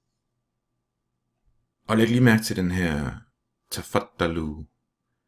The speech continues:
Det er bydeform i flertal. Og hvis man nu bare vil sige værsgo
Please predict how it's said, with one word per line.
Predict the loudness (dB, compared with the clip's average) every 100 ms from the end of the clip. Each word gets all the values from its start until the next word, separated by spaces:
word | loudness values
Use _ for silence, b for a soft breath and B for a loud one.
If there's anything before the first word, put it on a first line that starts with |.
| _ _ _
Det | -8 -6
er | -6 -8 -12 -18 _ 2
bydeform | 4 4 2 -2 -2 -8 _ _ _ _ _ _ _ _
i | -12
flertal. | -8 -2 -2 -2 -4 -4 -6 _ _ _ _ _ _ _ _ _ _ _
Og | -2 0 0
hvis | -2 -4
man | -4
nu | -2 -4
bare | -2 -2 -2
vil | -4
sige | -6 -8 -2
værsgo | 2 2 0 -6 -8